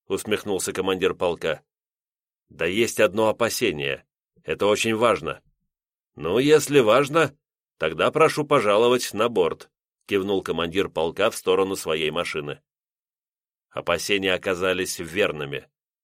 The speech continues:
Когда мы подкатили к месту пожарища в районе недалеко от речного порта, там суетился окрестный народ и стояла пожарная машина, поливавшая водой остов деревянного длинного здания, от которого остались одни головешки.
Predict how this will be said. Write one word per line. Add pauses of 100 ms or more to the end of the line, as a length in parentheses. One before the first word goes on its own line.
(380)
Когда
мы
подкатили
к
месту
пожарища
в
районе (140)
недалеко
от
речного
порта, (500)
там
суетился
окрестный
народ (420)
и
стояла
пожарная
машина,
поливавшая
водой
остов
деревянного
длинного
здания, (440)
от
которого
остались
одни
головешки.